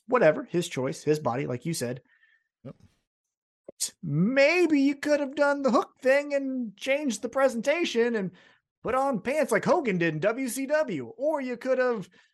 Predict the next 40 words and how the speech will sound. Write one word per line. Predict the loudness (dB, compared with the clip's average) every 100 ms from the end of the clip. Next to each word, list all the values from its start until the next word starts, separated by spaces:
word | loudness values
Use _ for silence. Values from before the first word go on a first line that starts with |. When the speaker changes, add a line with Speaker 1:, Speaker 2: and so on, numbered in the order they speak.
| _ _ _
Speaker 1:
you | -6
know, | -2 -2 -2 -6 _
not | -8 -2 0 -2 -6
been | -4 0
in | 2
underwear. | 2 2 0 2 0 -2 -8 _ _ _ _ _ _ _ _
'Cause | -8
that's | -4 -4 -4
for | -6 -6
the |
big | -4 -4 -2
guys, | 2 4 6 4 4 0 -4 _ _ _
like | -16 -8
Power-, | -2 2
Speaker 2:
Yeah. | 2 2
Speaker 1:
like, | -2 -4
I, | -6 -14 _ -2 0
I | 2
mean, | 4
I | 4
said | 4 4
Powerhouse | 4 2 0
Hobbs. | -2 -2 -2
He | -2 0
wears | 0 -2
a | -4
singlet, | -4 -4 0
but | 0
you | 4
get | 4
what | 4
I'm | 2
saying. | 2 0 0
It's | -6 -6
for | -6 2
Speaker 2:
Yeah. | 6
Speaker 1:
those | 6 4
kind | -2 -2
of | -4
guys. | -8 -12